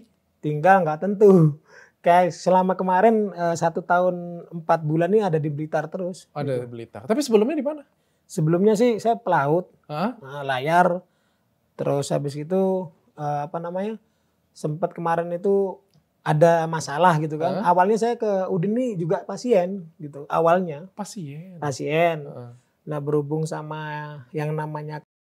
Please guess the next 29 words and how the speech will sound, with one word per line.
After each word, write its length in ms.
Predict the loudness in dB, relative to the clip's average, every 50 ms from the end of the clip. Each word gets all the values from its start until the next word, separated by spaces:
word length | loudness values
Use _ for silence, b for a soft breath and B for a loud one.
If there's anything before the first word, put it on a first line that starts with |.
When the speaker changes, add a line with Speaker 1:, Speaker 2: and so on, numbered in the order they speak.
| _ _ _ _ _ _ _ _ _ _
Speaker 2:
Heeh. 340 | -14 -12 -10 -10 -10 -10 -12 _ _ _
Speaker 1:
itu 420 | -14 -6 0 2 4 4 4 4 0
disuruh 640 | -2 -4 -4 -4 -4 -2 2 4 6 4 4 2 -2 -10 _ _
penanganan 460 | -4 -2 0 0 0 -2 -4 -6 -6 -6
khusus 560 | -6 -6 -6 -6 -4 -6 -6 -6 -8 -14 -16
gitu. 340 | -14 -14 -14 -14 -16 -20 _ _ _ _ _ _ -20
Speaker 2:
Heeh. 60 | -16
Speaker 1:
Sementara 420 | -12 -8 -6 -4 0 2 2 2 2
saat 220 | 2 0 -4 -6
itu 160 | -4 -2 -2
saya 200 | -2 -2 -2 -4 -4
memang 280 | -4 -4 -4 -2 0
di 80 | 2 2
bawah 460 | 2 2 2 2 2 2 2 0 0
sekali 500 | -4 -10 -8 -6 -4 -4 -4 -4 -6 -8
gitu. 160 | -10 -14 -18 -16
Saya 220 | -6 -2 0 2
hanya 140 | 2 2 2
modal 300 | 2 2 2 2 2 2
nyawa 340 | 0 0 0 0 0 0 -2
datang 260 | -2 -4 -8 -10 -10
ke 100 | -12 -12
Blitar. 440 | -12 -10 -12 -10 -10 -10 -10 -10 -12
Speaker 2:
Nggak 200 | -8 -6 -4 -2
ada 100 | -2 -2
duit? 300 | -2 -2 0 -2 -2 -4 -6 _
Speaker 1:
Nggak 180 | -2 0 0 2
ada 120 | 2 0
duit. 280 | -4 -4 -8 -12 -14 -16